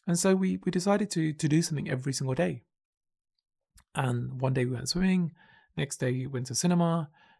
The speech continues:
Next day we went to an, for a nice meal. But we did something every single day. And suddenly it's amazing how we felt rejuvenated, we were, felt refreshed,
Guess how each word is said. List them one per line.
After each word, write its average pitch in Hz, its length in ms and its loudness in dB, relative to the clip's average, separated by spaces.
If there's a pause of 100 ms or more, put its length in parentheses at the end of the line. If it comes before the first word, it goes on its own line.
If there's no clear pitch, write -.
(100)
Next 147 200 -2
day 139 180 -2
we 131 80 -2
went 131 360 -2
to 127 380 -2
an, 135 200 -4
for 131 160 -2
a - 20 0
nice 120 220 -2
meal. 170 420 2 (400)
But 185 100 -4
we 185 100 2
did 185 220 -2
something 160 340 -2
every 143 320 -4
single 139 300 -4
day. 131 180 -2
And 127 140 -2
suddenly 185 340 -2
it's 175 100 -6
amazing 143 520 2
how 147 220 -2
we 156 180 0
felt 156 200 -2
rejuvenated, 151 920 0 (340)
we 151 100 -2
were, - 140 -2
felt - 260 0
refreshed, - 600 0